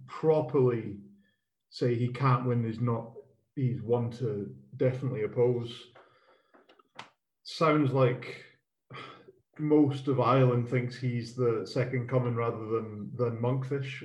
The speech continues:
And in terms of the opposition here, he does look certainly well clear of them again. And we could, could easily see, obviously very easy to say that we're gonna see the three odds on shots win,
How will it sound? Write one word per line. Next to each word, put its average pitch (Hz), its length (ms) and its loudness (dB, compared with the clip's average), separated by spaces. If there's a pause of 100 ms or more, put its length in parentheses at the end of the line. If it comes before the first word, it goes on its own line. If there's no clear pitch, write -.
And 123 400 -4 (1160)
in 151 120 2
terms 180 320 6
of 156 60 -2
the 170 120 4
opposition 151 460 0
here, 160 220 2
he 156 60 2
does 143 300 0
look - 320 -2 (1400)
certainly 139 680 0 (220)
well 139 320 2
clear 139 240 0
of 127 100 2
them 123 140 -2
again. 127 300 4
And 120 120 0
we 120 80 0
could, 135 320 -2 (640)
could - 260 -4
easily 185 540 4
see, 135 640 4 (480)
obviously 135 320 -2
very 113 300 -4 (580)
easy 123 260 -6
to - 140 -10
say 113 240 -4
that 98 120 -8
we're 101 60 -8
gonna 104 220 -6
see 107 280 -10
the 117 80 -10
three 117 240 -8
odds 101 220 -6
on 104 160 -6
shots 104 320 -10
win, 98 340 -8